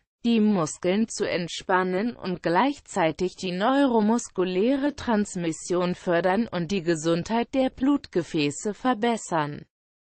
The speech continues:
Du solltest nicht vergessen, dass die Wirkung dieser Mixgetränke bei regelmäßigem Konsum besser wird.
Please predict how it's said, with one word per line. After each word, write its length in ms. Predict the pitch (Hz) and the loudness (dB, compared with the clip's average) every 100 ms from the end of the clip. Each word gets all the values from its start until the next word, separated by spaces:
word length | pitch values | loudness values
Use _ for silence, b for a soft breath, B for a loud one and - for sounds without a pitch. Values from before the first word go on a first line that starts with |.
| _ _ | _ _
Du 180 | 277 277 | -2 0
solltest 580 | 196 226 330 - 311 - | 2 0 0 -4 -8 -6
nicht 340 | 180 156 - | -4 -4 -6
vergessen, 840 | - 240 247 269 247 - 165 147 131 _ _ | -4 0 2 2 2 -2 -8 -8 -10 _ _
dass 240 | 220 233 - | 2 2 0
die 260 | 214 226 | -4 -2
Wirkung 460 | 190 175 - 190 180 | 2 2 0 -2 0
dieser 320 | 196 170 170 | 0 2 2
Mixgetränke 1040 | 175 247 - - 190 175 202 185 196 240 | 2 -4 -8 -8 -6 -6 -4 -4 -4 -4
bei 260 | 214 170 160 | 0 2 2
regelmäßigem 920 | 170 226 269 247 208 180 - 170 170 | 2 2 2 2 2 0 -2 -2 -2
Konsum 560 | 170 185 180 180 190 190 | 0 -2 0 2 4 4
besser 500 | 196 269 - 175 147 | 2 0 -4 -6 -6
wird. 480 | 151 143 - - | -4 -4 -6 -12